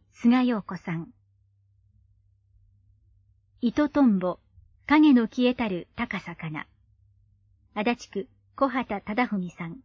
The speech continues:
蛍火や、やがて一つの星となり。練馬区、鈴木しおりさん。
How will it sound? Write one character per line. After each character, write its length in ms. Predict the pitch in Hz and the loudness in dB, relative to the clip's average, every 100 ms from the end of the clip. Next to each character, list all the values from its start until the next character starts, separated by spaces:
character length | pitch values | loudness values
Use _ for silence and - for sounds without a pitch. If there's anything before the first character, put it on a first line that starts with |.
| _ _ _ _ _ _ _ _ _ _ _ _ | _ _ _ _ _ _ _ _ _ _ _ _
蛍 420 | - - 262 247 | -8 0 0 0
火 140 | 202 | -4
や、 180 | 185 185 - _ _ _ - | -6 -10 -14 _ _ _ -2
や 140 | 220 | 2
が 140 | 262 | 4
て 140 | 294 269 | 2 -2
一 240 | - 285 | -2 -6
つ 180 | 254 214 | -4 -6
の 240 | 185 170 - | -6 -8 -14
星 320 | - 220 - | -8 -8 -6
と 120 | - 233 | -2 0
な 160 | 208 | 0
り。 140 | 185 - _ _ _ _ _ _ _ _ - | -4 -12 _ _ _ _ _ _ _ _ -4
練 180 | 226 247 | 2 4
馬 140 | 226 | 2
区、 240 | - 185 - | -2 -12 -12
鈴 280 | - 220 247 | -8 -6 -4
木 140 | 240 | -6
し 220 | - 208 | -8 -6
お 60 | 202 | -6
り 60 | |
さ 200 | 180 - | -8 -10
ん。 120 | 160 | -10